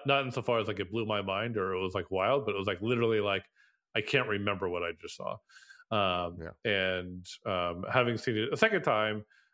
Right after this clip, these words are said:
Speaker 1: I felt like I was, I, I got more out of it. Um, and, you know, I like Doctor Strange. I, I like, like, the character in the,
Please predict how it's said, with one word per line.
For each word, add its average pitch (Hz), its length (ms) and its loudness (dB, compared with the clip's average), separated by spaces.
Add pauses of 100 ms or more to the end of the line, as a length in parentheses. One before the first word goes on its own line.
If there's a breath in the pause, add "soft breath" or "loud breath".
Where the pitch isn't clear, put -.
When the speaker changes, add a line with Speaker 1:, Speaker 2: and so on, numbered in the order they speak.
(160)
Speaker 1:
I 113 120 2
felt 113 220 0
like 95 380 -2 (220)
I 101 120 2
was, 98 260 -2 (100)
I, 98 200 0 (160)
I 107 100 2
got 104 260 2
more 92 160 0
out 87 160 -2
of 80 100 -10
it. - 120 -10 (260)
Um, 87 380 -2 (1200 soft breath)
and, 107 640 -2 (160)
you 151 80 -4
know, 120 240 -2
I 120 200 4
like 110 500 -2 (160)
Doctor 120 280 0
Strange. 117 600 -4
I, 123 60 0
I - 200 -2
like, 104 300 0 (320)
like, 104 240 -2
the 104 100 0
character 107 460 0
in 98 100 -2
the, 101 80 -8